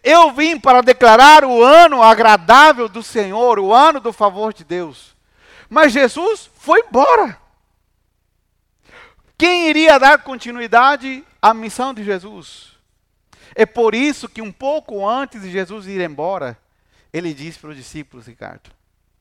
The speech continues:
"Eu edificarei a minha igreja." <laughs> Vamos lá. Jesus disse para os seus discípulos,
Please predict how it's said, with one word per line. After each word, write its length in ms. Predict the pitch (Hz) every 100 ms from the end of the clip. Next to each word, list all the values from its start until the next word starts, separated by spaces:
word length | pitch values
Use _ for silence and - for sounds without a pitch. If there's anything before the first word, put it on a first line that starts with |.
| _ _ _ _ _ _ _ _ _
"Eu 420 | 190 202 208 180
edificarei 1000 | 160 135 - _ 160 - 139 135 156 160 139
a 80 |
minha 520 | 127 127 156 151 123 113
igreja." 640 | 120 107 110 104 104 90 _ _ _ _ _ _ _ _ _ _ _ _ _ _ _ _ _
<laughs> 320 | _ _ - _ _ _ _ _ _ _ _ _ _ _ _ _ _ _ _ _ _ _ _ _ _ _
Vamos 200 | 139 165
lá. 140 | 113 - _ _ _ _ _ _
Jesus 280 | - 170 262
disse 240 | 269 262
para 140 | 254 233
os 60 |
seus 140 | 254 240
discípulos, 580 | 170 262 269 185 -